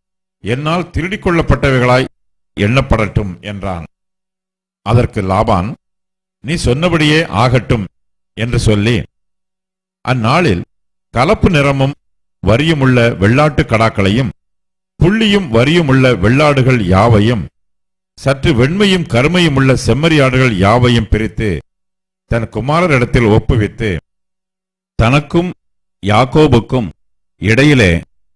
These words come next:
மூன்று நாள் பிரயாண தூரத்தில் இருக்கும்படி வைத்தான். லாபானுடைய மற்ற ஆடுகளை யாக்கோபு மேய்த்தான்.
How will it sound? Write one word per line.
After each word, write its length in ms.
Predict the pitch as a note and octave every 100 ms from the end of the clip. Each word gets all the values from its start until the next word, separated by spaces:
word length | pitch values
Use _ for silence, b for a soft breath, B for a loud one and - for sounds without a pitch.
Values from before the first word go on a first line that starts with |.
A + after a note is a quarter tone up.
| _ -
மூன்று 320 | A2+ D#3+ D#3+
நாள் 240 | D3+ D3+ D#3
பிரயாண 440 | - A#2+ C#3 C#3+
தூரத்தில் 580 | B2 B2+ B2 - B2+ B2 - _ _ _
இருக்கும்படி 640 | - B2 C3 C#3 A#2 A2 B2+
வைத்தான். 500 | G2 G#2 G2+ F#2 F#2 - _ _ _ _ _ -
லாபானுடைய 760 | F#2+ A2+ A#2 A2+ A2 A2 G#2 D#2 - _ _ _
மற்ற 440 | - G2 - A#2 G#2+
ஆடுகளை 640 | G2 B2 B2 A2+ B2+ B3 - _ _ _ _
யாக்கோபு 720 | - A2 C#3+ E3+ D3+ A#2+ B2 - - _ _ _ F2+
மேய்த்தான். 500 | G#2 G#2 G#2+ F#2 D#2+